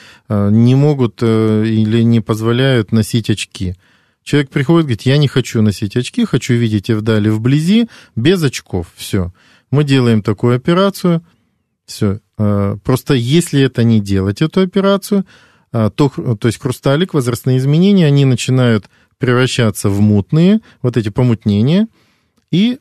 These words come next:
э, возрастной хрусталик переходит в катаракту.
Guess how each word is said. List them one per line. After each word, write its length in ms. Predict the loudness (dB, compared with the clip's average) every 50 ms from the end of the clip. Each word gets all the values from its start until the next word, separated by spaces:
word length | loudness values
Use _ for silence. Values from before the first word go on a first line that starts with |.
| -8 -8
э, 600 | -6 -2 0 0 0 2 2 2 2 0 0 0
возрастной 480 | 0 0 0 -2 -2 -2 0 0 0 0
хрусталик 500 | 0 -4 -8 -2 0 0 0 0 -2 -2
переходит 440 | -4 -4 -4 -2 0 0 0 0 -2
в 40 | -4
катаракту. 680 | -6 -4 -2 -2 -2 -2 -2 -6 -6 -10 -16 -16 -16